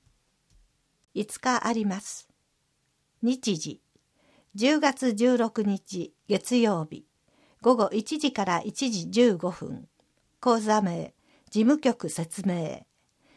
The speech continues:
午後一時二十分から二時二十分。児童虐待防止、対応について。午後二時三十分から三時三十分。今必要な子育て支援と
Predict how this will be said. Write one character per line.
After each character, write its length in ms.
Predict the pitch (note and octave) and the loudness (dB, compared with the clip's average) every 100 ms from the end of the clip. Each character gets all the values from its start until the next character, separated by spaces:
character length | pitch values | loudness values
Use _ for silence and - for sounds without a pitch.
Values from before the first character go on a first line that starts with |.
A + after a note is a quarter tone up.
| _ | _
午 140 | - B3 | 0 2
後 160 | A3+ | 2
一 240 | G#3 G#3 D4 | -2 -4 -2
時 160 | C4 | 2
二 160 | G#3 G#3+ | 4 2
十 160 | A3+ B3+ | 2 -2
分 360 | - G3+ G#3 | -2 -2 -2
か 120 | G3+ | -2
ら 160 | G3 G3+ | -2 0
二 220 | A3 C#4 | 2 0
時 160 | B3 F#3 | 0 0
二 160 | F#3+ | -2
十 180 | F#3 A#3+ _ _ | 0 -4 _ _
分。 220 | D#3+ - _ _ _ _ _ _ | -14 -14 _ _ _ _ _ _
児 160 | G#3+ | 0
童 280 | G#3 D4 D4 | 4 6 6
虐 300 | B3 C4+ - - | 2 -2 -4 -4
待 300 | F3+ E3+ D#3+ | -2 -2 -4
防 220 | G3 A#3+ | 2 2
止、 380 | A#3 - F#3+ - _ _ _ | 0 -6 -8 -8 _ _ _
対 300 | G#3+ C4 C#4 | 0 2 4
応 200 | C4 B3 | 4 4
に 200 | A#3 G#3+ | 4 2
つ 160 | - | -2
い 100 | F#3 | -6
て。 300 | D#3+ - - _ _ _ _ _ _ _ _ _ _ | -6 -14 -16 _ _ _ _ _ _ _ _ _ _
午 160 | A#3 B3+ | 2 4
後 120 | G#3+ | 4
二 200 | B3 D4+ | 4 2
時 100 | A#3+ | 0
三 260 | A#3+ A#3+ | 2 2
十 140 | A#3 B3 | 4 0
分 360 | - - G3 | 0 -2 -2
か 120 | - F#3 | -2 -4
ら 160 | F3+ | -4
三 300 | - A#3+ B3+ | -2 4 4
時 120 | G3 | 2
三 280 | E3 G3 G#3 | -4 -2 -2
十 160 | G3 F#3+ _ | -2 -6 _
分。 260 | - C3+ A#3 _ _ _ _ _ _ _ - | -10 -10 -12 _ _ _ _ _ _ _ 0
今 400 | D#4 C4+ F3 D#3+ | 2 4 2 -6
必 280 | - - C4+ | -16 -6 4
要 260 | B3+ A#3 A3+ | 6 6 6
な 160 | G#3 | 2
子 120 | - | 0
育 300 | G3+ C#4 C#4 | 0 2 2
て 140 | C4 B3+ | 2 0
支 160 | - | 2
援 280 | A#3 G3+ F3 | 2 2 -2
と 280 | - E3 - | -6 -6 -6